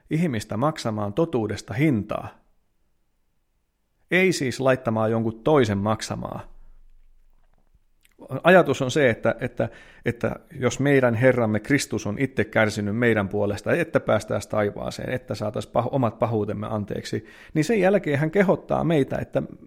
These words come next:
me elettäisiin kristittyinä ja tehtäisiin samoin. Ol-, oltaisiin valmiita maksamaan. Suurta hintaa maksoi myös Jeesuksen opetuslapset, ne alkuperäiset opetuslapset.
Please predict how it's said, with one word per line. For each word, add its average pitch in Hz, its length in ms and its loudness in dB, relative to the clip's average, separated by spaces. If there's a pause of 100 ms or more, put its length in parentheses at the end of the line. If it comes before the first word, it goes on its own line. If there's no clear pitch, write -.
me 165 180 -2
elettäisiin 175 480 0
kristittyinä 107 720 -4 (320)
ja 120 180 -2 (1000)
tehtäisiin 175 440 2
samoin. 123 360 0 (1120)
Ol-, 160 340 4
oltaisiin 175 520 2
valmiita 139 480 0
maksamaan. 113 720 -6 (1400)
Suurta 165 360 2
hintaa 135 380 0
maksoi 127 340 -4
myös 120 200 -6
Jeesuksen 120 380 -4
opetuslapset, 117 800 -8 (920)
ne 117 140 -4
alkuperäiset 110 680 -4
opetuslapset. 117 840 -10